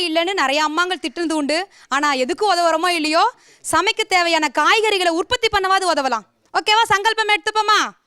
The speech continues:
வீட்ல சமைக்கிறோமோ இல்லையோ, சமைக்கிறதுக்கு உதவி பண்றோமோ இல்லையோ, இல்லையா? அதுக்கு தானே இந்த கேர்ள்ஸ் பாய்ஸ்னு வித்தியாசம்.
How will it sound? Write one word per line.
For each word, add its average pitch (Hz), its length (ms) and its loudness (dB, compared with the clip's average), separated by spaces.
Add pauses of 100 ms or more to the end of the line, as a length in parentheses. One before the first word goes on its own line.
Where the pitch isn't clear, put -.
(560)
வீட்ல 392 260 2 (440)
சமைக்கிறோமோ 427 520 0 (120)
இல்லையோ, 311 260 0 (240)
சமைக்கிறதுக்கு 392 560 -2
உதவி 427 220 0
பண்றோமோ 403 400 -2
இல்லையோ, 302 220 -2 (360)
இல்லையா? 427 300 0
அதுக்கு 285 260 -8
தானே 453 160 -2
இந்த 415 120 0 (340)
கேர்ள்ஸ் 403 320 2
பாய்ஸ்னு 349 340 -2
வித்தியாசம். 349 440 -2